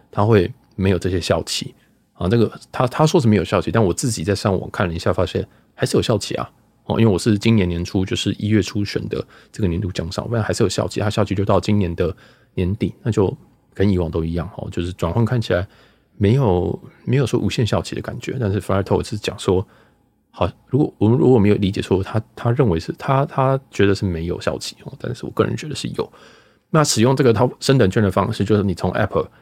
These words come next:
应该可以直接使用升等券。那如果你跟我一样在 App 发现不，没办法用，或者是找不到这个地方的话，你就上网页版，因为我觉得 App 好像还有一点点问题，你就上网页版，网页版你就进到这个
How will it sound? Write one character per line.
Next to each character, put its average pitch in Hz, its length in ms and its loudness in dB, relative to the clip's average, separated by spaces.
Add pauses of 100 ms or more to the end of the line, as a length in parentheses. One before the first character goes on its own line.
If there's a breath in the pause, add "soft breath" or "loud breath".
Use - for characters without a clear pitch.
(120 soft breath)
应 127 100 4
该 123 140 4
可 113 100 0
以 90 60 0
直 - 140 -8
接 90 120 2
使 - 160 -4
用 82 80 0
升 87 160 0
等 82 140 -4
券。 - 180 -2 (440 soft breath)
那 113 120 2
如 113 160 6
果 151 280 6 (920 soft breath)
你 98 120 0
跟 139 120 6
我 139 80 6
一 90 100 0
样 101 200 2
在 104 140 2
App 95 240 -2
发 101 120 0
现 92 200 0
不， 107 180 -2 (100)
没 101 200 2
办 117 100 2
法 98 60 0
用， 101 200 4
或 101 120 4
者 101 40 4
是 104 200 0
找 90 120 -2
不 78 80 -4
到 110 120 0
这 104 80 4
个 98 40 2
地 110 140 -2
方 98 160 2
的 92 80 0
话， 90 300 0
你 85 100 -4
就 92 160 -2
上 87 260 0 (440)
网 87 160 -2
页 98 100 4
版， - 180 -2 (380)
因 87 60 0
为 98 80 2
我 107 60 4
觉 92 140 0
得 - 80 -2
App 90 80 -2
好 87 80 -2
像 95 140 -2
还 87 80 -2
有 85 80 2
一 - 20 0
点 90 140 -2
点 87 100 -6
问 92 180 -2
题， - 280 -12
你 - 100 -4
就 - 60 -4
上 101 160 2
网 82 100 -2
页 95 80 2
版， 90 200 0
网 101 120 2
页 131 60 4
版 110 160 2
你 - 20 -2
就 104 60 -2
进 110 240 2
到 104 160 4
这 95 80 -4
个 85 260 2